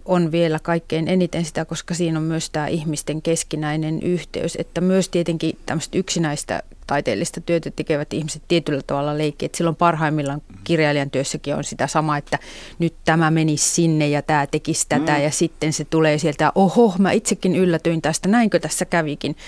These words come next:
Speaker 1: Eli se on tätä yllättymisen ja ennalta arvaamattoman leikkiä kaiken aikaa, mutta, mutta tietysti onhan siinä ehkä sitten taiteessa joku muukin puoli kenties kuin se leikkiminen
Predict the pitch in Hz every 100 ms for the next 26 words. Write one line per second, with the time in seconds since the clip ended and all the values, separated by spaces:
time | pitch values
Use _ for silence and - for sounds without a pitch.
0 | - - - 180 175 165 170 160 160 156
1 | 131 170 139 - 143 147 139 131 143 139
2 | 120 - - - - 185 175 147 120 151
3 | 147 135 131 110 - 131 127 - - 156
4 | 143 - 117 175 185 180 175 156 160 156
5 | 160 160 170 160 - - - - - -
6 | - - 185 175 190 185 - - 190 185
7 | 175 160 185 175 - 190 165 - 160 165
8 | - 151 151 160 151 127 - 165 151 143
9 | - 139 - - 165 175 170 151 135 175
10 | 165 147 131 - - 156 160 139 143 -
11 | 165 151 139 135 - 123 - 151 151 135
12 | - 165 156 147 143